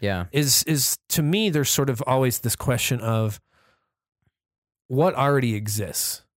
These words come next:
Speaker 2: in terms of commanders. And is
Speaker 1: And
Speaker 2: there
Speaker 1: is that
Speaker 2: some
Speaker 1: even a good thing to think about?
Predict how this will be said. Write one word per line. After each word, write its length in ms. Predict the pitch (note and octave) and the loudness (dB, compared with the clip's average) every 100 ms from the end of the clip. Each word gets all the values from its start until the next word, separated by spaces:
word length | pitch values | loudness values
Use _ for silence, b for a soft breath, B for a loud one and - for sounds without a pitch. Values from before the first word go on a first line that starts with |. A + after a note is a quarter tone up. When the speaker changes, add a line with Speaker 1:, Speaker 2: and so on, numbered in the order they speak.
| _ _ - | _ _ -10
Speaker 2:
in 100 | A#2+ | -6
terms 280 | B2 A2+ G2+ | -4 -4 -4
of 120 | - | -6
commanders. 640 | - G#2 G2 F2+ E2+ - - _ _ _ | -8 -6 -8 -10 -14 -16 -18 _ _ _
And 440 | A#2+ A#2 A2+ A2 G#2+ - | -4 -2 -2 -4 -8 -6
is 100 | A#2+ | 0
Speaker 1:
And 60 | A2 | 0
Speaker 2:
there 40 | |
Speaker 1:
is 60 | G#2+ | 2
that 60 | |
Speaker 2:
some 80 | G2+ | 2
Speaker 1:
even 180 | G2+ F#2+ | 0 -2
a 60 | F2 | -2
good 240 | F#2+ F#2 | -4 -4
thing 160 | F#2+ E2 | -6 -6
to 80 | |
think 240 | F#2 F#2 F2+ | -6 -6 -6
about? 340 | D#2 - - | -6 -8 -10